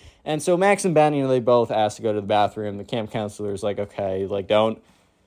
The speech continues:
don't mess around. Don't just play games in there the entire time." So they, they walk out, right, and they're walking down. And so the bathroom is right by the barn.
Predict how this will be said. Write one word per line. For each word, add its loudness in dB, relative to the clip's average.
don't 0
mess 2
around. 2
Don't 0
just -6
play 4
games 0
in -6
there -4
the -4
entire -4
time." -6
So -2
they, 8
they 6
walk 6
out, 6
right, 2
and -6
they're 0
walking 4
down. -2
And -4
so 0
the 2
bathroom 2
is -2
right 4
by 4
the 2
barn. -2